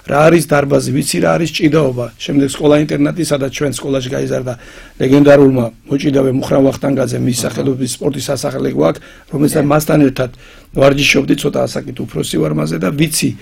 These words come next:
Speaker 1: რომ ჩვენ რას ვაკეთებდით და, აა, ხანდახან ინტერნეტში, როცა ჩვენ ამღზდელი გვიტარებდა, აა, შემდეგ დამატებით მეცადინეობას, აა, რომ ჩვენ მეორე დღეს კარგად ყოფილიყავით მომზადებული, აა,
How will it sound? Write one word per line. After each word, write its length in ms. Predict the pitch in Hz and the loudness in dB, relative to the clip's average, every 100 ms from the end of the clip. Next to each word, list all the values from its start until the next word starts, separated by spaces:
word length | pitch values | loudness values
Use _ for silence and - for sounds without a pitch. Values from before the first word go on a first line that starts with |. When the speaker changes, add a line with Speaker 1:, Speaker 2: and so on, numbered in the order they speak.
| - - - | -20 -20 -12
Speaker 1:
რომ 160 | - 175 | -4 -2
ჩვენ 320 | 143 180 185 | 0 2 4
რას 240 | 160 151 - | 6 4 4
ვაკეთებდით 600 | 151 156 135 135 123 - | 0 0 0 0 -2 0
და, 120 | 185 156 - - _ | 0 0 -8 -20 _
აა, 460 | - 139 127 123 127 | -4 0 0 -2 -4
ხანდახან 500 | 123 143 160 143 135 | -4 0 0 0 0
ინტერნეტში, 460 | 135 151 151 147 | 0 0 -2 -2
როცა 220 | 147 151 143 - | -4 -2 -6 -8
ჩვენ 260 | - 147 147 98 180 - _ _ _ - | -6 -4 -4 -6 -18 -20 _ _ _ 0
ამღზდელი 560 | 156 160 135 147 127 120 _ _ | 2 2 4 4 4 -2 _ _
გვიტარებდა, 600 | 151 147 160 156 135 131 123 - - - - | 0 4 4 2 0 -4 -4 -14 -20 -20 -16
აა, 300 | 151 131 135 | -8 -4 -4
შემდეგ 380 | - - 147 139 | -4 0 2 2
დამატებით 540 | 143 151 - 143 139 | 4 4 2 0 -2
მეცადინეობას, 800 | 151 143 147 147 147 139 131 127 | -2 -2 -2 0 2 2 0 -4
აა, 400 | - - 131 131 131 - | -6 -10 -10 -8 -10 -6
რომ 200 | 139 131 | -6 -4
ჩვენ 260 | - 147 139 131 127 | -2 0 0 -6 -8
მეორე 280 | 131 139 143 | -2 0 0
დღეს 160 | 135 - | -2 -6
კარგად 280 | 143 143 - | -6 -4 -8
ყოფილიყავით 560 | 160 135 151 135 131 | -8 -6 -6 -6 -8
მომზადებული, 520 | 143 135 143 160 147 | -6 -4 -6 -6 -8
აა, 340 | 120 - - | -8 -16 -20